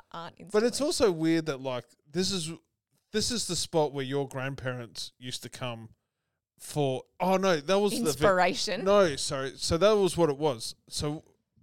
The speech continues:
Speaker 2: I forget what the island's called. It's a South Korean island. And so your grandparents would have had, like, an arranged marriage.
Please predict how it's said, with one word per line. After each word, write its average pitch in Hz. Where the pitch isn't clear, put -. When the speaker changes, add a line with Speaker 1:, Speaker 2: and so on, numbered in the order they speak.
Speaker 2:
I 143
forget 190
what 196
the 147
island's 139
called. 117
It's 123
a 151
South 190
Korean 131
island. 120
And 127
so -
your 160
grandparents 135
would 139
have -
had, 135
like, 127
an 127
arranged 127
marriage. 117